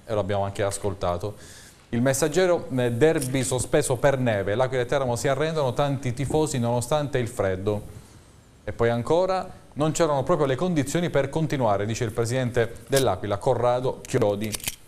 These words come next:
Poi ancora, la città tra L'Aquila e Teramo vince la neve, l'arbitro sospende il derby dopo ventisette minuti sullo zero a zero per impraticabilità del campo,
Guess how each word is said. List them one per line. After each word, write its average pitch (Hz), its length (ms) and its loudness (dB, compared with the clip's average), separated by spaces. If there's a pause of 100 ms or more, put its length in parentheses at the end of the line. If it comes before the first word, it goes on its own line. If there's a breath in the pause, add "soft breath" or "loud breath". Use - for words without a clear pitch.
(460)
Poi 113 80 0
ancora, 160 580 0
la 123 140 2
città 175 560 0
tra 127 160 2
L'Aquila 151 360 2
e 131 60 0
Teramo 160 300 2
vince 151 300 0
la 160 100 0
neve, 185 340 2
l'arbitro 147 380 2
sospende 139 400 0
il 131 80 0
derby 160 240 2
dopo 127 180 0
ventisette 139 540 -2
minuti 165 320 -2
sullo 131 260 0
zero 156 180 2
a 143 80 -2
zero 156 200 2
per 123 140 0
impraticabilità 127 680 0
del 123 160 0
campo, 113 460 0